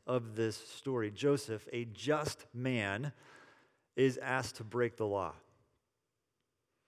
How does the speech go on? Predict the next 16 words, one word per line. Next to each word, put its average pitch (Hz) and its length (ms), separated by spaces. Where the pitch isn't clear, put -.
In 131 100
doing 160 220
so, 143 120
he's 135 160
putting 175 300
at 131 140
risk 151 340
his, 127 420
his 117 280
reputation. 139 800
He's 113 140
going 135 260
against 131 260
his 117 140
better 123 400
judgment. 127 680